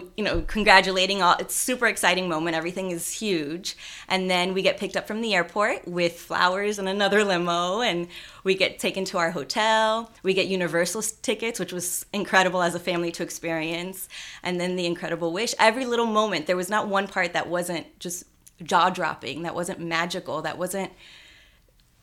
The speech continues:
I, I don't even know what other word to use. It was incredible. And it was so family-oriented, and I think that's what's so special about it, is we were together experiencing this.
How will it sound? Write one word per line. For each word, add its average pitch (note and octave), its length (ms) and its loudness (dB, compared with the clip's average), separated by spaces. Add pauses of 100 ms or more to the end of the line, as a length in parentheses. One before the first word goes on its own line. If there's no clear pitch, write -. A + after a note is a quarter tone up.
(600)
I, - 200 4
I G#3+ 120 12
don't B3+ 100 6
even A#3+ 140 4
know A3+ 100 6
what A3 120 6
other G#3+ 140 6
word G#3 160 4
to A3 120 0
use. G3+ 340 6
It G#3+ 100 2
was G3+ 140 2
incredible. G3 760 2 (120)
And G#3 140 2
it F3+ 60 0
was F#3 200 0
so G#3 520 4
family-oriented, G3+ 1000 0
and E3 120 -6
I E3 40 -6
think F#3 220 -6
that's E3+ 180 0
what's - 160 -10
so D#3+ 80 -4
special F#3 420 -6
about C#3+ 260 -8
it, D#3 160 -14 (200)
is F3+ 80 -4
we G3 80 2
were F#3 120 0
together G3 500 2
experiencing D#3+ 800 -4
this. - 340 -10